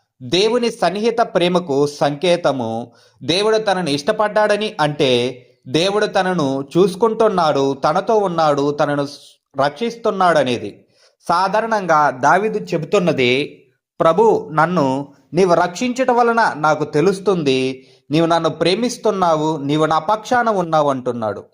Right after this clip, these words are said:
ప్రియ స్నేహితులారా, ప్రభువునకు ఇష్టలై ఉండుటకు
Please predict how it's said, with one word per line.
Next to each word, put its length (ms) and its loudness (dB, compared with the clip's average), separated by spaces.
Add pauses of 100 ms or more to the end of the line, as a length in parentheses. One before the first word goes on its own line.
(1040)
ప్రియ 500 2
స్నేహితులారా, 840 0 (340)
ప్రభువునకు 960 0
ఇష్టలై 540 4
ఉండుటకు 800 2